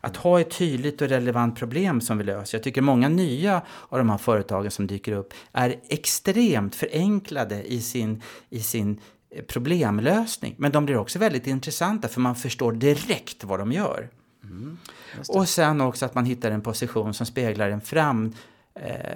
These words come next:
Speaker 1: man är relevant för framtiden.
Speaker 2: Ja.
Speaker 1: Eh, man... Eh, det finns ett mod i att välja en position som kommer att växa, som man känner kommer bli mer och mer relevant. Man kanske inte är riktigt där ännu, men man har en ambition av att bli marknadsledande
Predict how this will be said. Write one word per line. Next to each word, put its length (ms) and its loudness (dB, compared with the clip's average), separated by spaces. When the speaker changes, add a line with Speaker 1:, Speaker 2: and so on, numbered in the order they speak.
Speaker 1:
man 220 4
är 60 6
relevant 500 2
för 100 -6
framtiden. 800 -2
Speaker 2:
Ja. 220 -10
Speaker 1:
Eh, 300 -2
man... 520 0
Eh, 200 -2
det 100 -2
finns 220 0
ett 60 -6
mod 340 4
i 40 6
att 120 2
välja 280 2
en 80 2
position 500 -2
som 140 -2
kommer 280 6
att 120 2
växa, 580 -2
som 180 0
man 140 4
känner 420 2
kommer 240 0
bli 140 2
mer 240 6
och 80 4
mer 140 0
relevant. 360 -2
Man 100 2
kanske 220 -2
inte 140 2
är 40 0
riktigt 320 -2
där 260 4
ännu, 340 -2
men 120 4
man 140 8
har 140 6
en 80 4
ambition 560 0
av 280 -6
att 160 2
bli 120 2
marknadsledande 1080 0